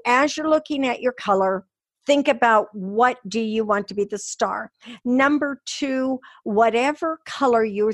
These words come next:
thinking of for your house, chances are you should go two shades darker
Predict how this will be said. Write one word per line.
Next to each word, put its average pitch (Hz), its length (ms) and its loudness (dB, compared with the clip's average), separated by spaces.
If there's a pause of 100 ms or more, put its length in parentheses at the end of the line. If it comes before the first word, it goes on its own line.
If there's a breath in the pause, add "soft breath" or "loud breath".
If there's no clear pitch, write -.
(140)
thinking 240 420 -4
of 214 240 -2
for - 240 -4
your 208 160 -4
house, 214 380 -4 (260 loud breath)
chances 277 640 -4 (120)
are 208 420 4 (220)
you 226 120 0
should 208 240 -6
go 202 280 2 (100)
two 262 480 -2
shades 208 760 0 (140)
darker 220 640 0